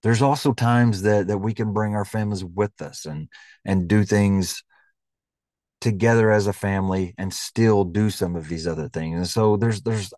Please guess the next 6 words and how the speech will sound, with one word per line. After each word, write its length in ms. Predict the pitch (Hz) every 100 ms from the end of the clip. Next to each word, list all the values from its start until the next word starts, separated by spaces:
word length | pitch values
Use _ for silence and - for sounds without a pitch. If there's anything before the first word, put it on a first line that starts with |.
| -
other 400 | 147 151 127 95 -
options, 680 | 98 101 - 82 76 76
and, 180 | 76 73 - - - - _
and 240 | 95 104 - - _ _ _ -
it's 260 | 104 -
just, 440 | - 135 - -